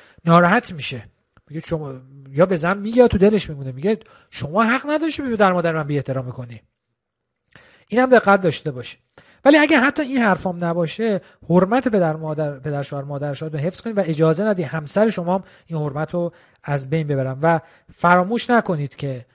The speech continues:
این یک وظیفه است، ولو اینکه سختم هست، ارتباط برقرار باشه، سر بزنید، سر زدن به اونها و عد-، حرمت‌ها رو حفظ کنید. این فوق‌العاده مهم هست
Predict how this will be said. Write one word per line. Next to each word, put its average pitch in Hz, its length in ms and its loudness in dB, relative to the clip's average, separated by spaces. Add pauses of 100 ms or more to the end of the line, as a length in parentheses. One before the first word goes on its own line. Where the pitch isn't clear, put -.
(160)
این 233 160 -12
یک 240 200 -2
وظیفه 151 380 -2
است، 143 180 -8
ولو 240 180 6
اینکه 170 200 -2
سختم 165 480 -4
هست، 202 440 -4 (200)
ارتباط 156 500 -4
برقرار 139 480 -2
باشه، 165 380 -4 (260)
سر 165 400 0
بزنید، 175 420 -4
سر 135 260 -6
زدن 135 340 -10
به 165 80 -4
اونها 135 480 -8 (540)
و 147 320 -2 (680)
عد-، 135 180 -6
حرمت‌ها 139 720 -4
رو 165 100 0
حفظ 151 360 0
کنید. 151 380 -8
این 185 160 -12
فوق‌العاده 175 520 0
مهم 175 360 -4
هست 165 360 -4